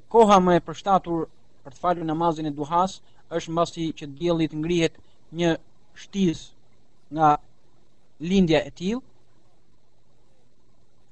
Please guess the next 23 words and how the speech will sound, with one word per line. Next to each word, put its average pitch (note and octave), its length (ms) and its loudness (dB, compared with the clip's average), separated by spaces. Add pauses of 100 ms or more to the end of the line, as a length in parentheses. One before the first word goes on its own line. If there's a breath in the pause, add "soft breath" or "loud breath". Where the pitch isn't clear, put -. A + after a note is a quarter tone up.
(160)
ose E3+ 300 2 (100)
për E3 160 0
afërsisht D#3+ 480 -4
dyzet D#3+ 320 -8
e - 80 -16
pesë E3+ 240 -8
minuta E3 380 2 (960)
mbas D#3+ 260 -2
lindjes E3 320 0
së C#3+ 160 -14
diellit, G3 400 2 (480)
dhe E3 80 2
deri G3+ 480 4
afro F#3+ 460 2 (680)
dyzet F3+ 400 -2
e - 80 -12
pesë F3 220 -6
minuta F3 260 -4
apo D#3 160 -8
gjysmë F3 460 -4
ore E3+ 100 4
përpara F3 400 -8
namazit E3 480 2